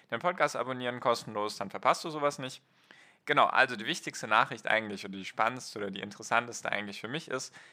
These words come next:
dass Meta da ist, also M E T A.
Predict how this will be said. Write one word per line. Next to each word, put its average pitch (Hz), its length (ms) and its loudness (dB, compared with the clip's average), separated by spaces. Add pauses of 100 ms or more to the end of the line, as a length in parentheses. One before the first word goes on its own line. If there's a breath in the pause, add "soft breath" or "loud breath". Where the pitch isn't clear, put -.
(100)
dass - 260 0
Meta 139 380 -2
da 98 160 -2
ist, - 300 -8
also 104 160 -2
M 165 320 -2
E 151 160 -4
T 127 260 -4
A. 98 220 6